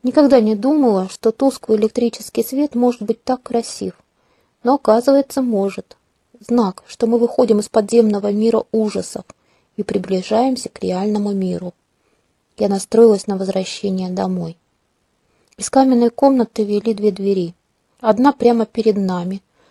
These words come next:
другая направо. Из двери перед нами долетала музыка. Яркая и веселая цирковая музыка. Дверь распахнулась,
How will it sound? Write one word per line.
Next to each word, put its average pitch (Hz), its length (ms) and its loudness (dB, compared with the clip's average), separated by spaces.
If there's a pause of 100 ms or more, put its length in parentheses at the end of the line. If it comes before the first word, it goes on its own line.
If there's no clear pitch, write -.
(260)
другая 226 380 4
направо. 190 600 -4 (720)
Из 233 100 0
двери 226 340 4 (100)
перед 254 260 0
нами 269 300 2
долетала 220 560 2
музыка. 190 640 -4 (440)
Яркая 233 480 2
и 190 60 -6
веселая 233 720 -2
цирковая 196 600 -2
музыка. 180 560 -6 (760)
Дверь 262 260 4
распахнулась, 208 840 -2